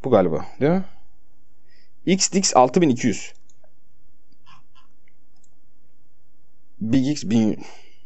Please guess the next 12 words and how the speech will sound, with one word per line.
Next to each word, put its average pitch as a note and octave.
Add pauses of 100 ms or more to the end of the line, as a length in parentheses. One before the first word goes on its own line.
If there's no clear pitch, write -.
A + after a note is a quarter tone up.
(1600)
Nasıl A2
ya? G2 (220)
Uygunluk. G#2
Easy G#2+
Collect A2
bin G#2
elli G2+
üç. - (1500)
E? G#2+ (1080)
Bu A2
değil C3
mi? G2